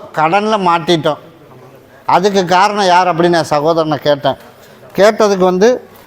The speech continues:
"நான் நல்லா இல்லைடா, கொஞ்சம் செலும்பாத்தான் நான் கொடுத்தேன்." என் சகோதரன் சொல்றேன், "நல்லபடியா பேர் சொல்ற அளவுக்கு நிம்மதியான வாழ்க்கையும் கொடுத்து, நல்லபடியா தொழிலும் கொடுத்து நான் அமைச்சு கொடுத்துருந்தேன். எல்லா பக்கமும் பேரை கெடுத்தது என் மகன் தாண்டா கெடுத்துட்டான்."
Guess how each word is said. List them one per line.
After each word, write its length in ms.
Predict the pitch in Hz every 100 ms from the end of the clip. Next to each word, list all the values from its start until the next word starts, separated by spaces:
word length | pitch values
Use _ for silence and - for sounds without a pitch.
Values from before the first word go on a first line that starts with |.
| -
"நான் 320 | 160 175 202
நல்லா 300 | 208 214 226
இல்லைடா, 360 | 208 208 196 180
கொஞ்சம் 320 | 190 180 170
செலும்பாத்தான் 520 | 185 214 220 202 208
நான் 180 | 196 175
கொடுத்தேன்." 440 | 175 160 175 127 - - 135
என் 180 | 147
சகோதரன் 440 | 143 151 170 175 147
சொல்றேன், 340 | 151 147 127 95 - - _
"நல்லபடியா 560 | 143 170 208 202 202 214
பேர் 380 | 165 185 202 175
சொல்ற 180 | 180 180
அளவுக்கு 320 | 196 190 175
நிம்மதியான 380 | 185 185 190 175
வாழ்க்கையும் 440 | 170 175 190 170
கொடுத்து, 400 | 175 165 175 107 - - -
நல்லபடியா 500 | 156 190 208 202 214
தொழிலும் 480 | 175 196 202 220 202
கொடுத்து 260 | 196 190 196
நான் 200 | 170 180
அமைச்சு 120 | 170
கொடுத்துருந்தேன். 680 | 185 175 160 160 156 135 92 - - -
எல்லா 320 | 156 180 220
பக்கமும் 380 | 180 190 196 196
பேரை 300 | 156 180 196
கெடுத்தது 420 | 170 180 170 175
என் 140 | 170 143
மகன் 300 | 139 156 170
தாண்டா 180 | 170 165
கெடுத்துட்டான்." 560 | 143 131 123 131 113